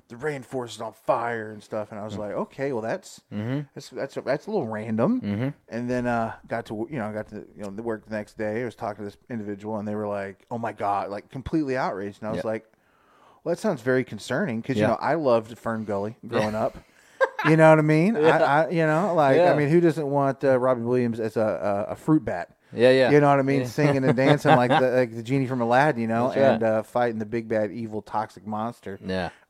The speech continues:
Speaker 1: Um, but then I, I started seeing it catch a little
Speaker 2: Wha-, what kind of, uh, what kind of, like, subliminal messages were sent in that movie, by the way?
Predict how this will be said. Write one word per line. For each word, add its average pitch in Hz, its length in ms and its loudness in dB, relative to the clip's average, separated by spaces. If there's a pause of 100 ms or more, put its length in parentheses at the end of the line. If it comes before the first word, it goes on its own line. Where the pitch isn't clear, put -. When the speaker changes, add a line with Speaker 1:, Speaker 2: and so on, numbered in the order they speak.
Speaker 1:
Um, 113 600 -2 (200)
but 139 220 -4
then 175 160 0
I, 143 60 0 (140)
I - 60 -12
started 131 240 -6
seeing 143 160 -10
it 117 80 -12
catch 127 240 -8
a - 40 -16
little 120 140 -8
Speaker 2:
Wha-, 123 300 -2
what 131 220 8
kind 196 160 6
of, 104 180 8
uh, 95 300 10 (640)
what 139 160 2
kind 165 200 4
of, 110 120 4
like, 101 260 2 (280)
subliminal 117 540 2
messages 98 440 0
were 85 100 -6
sent 98 220 -2
in 85 100 -6
that 92 220 0
movie, 80 240 -6
by 78 200 -2
the 73 100 -6
way? 80 280 -6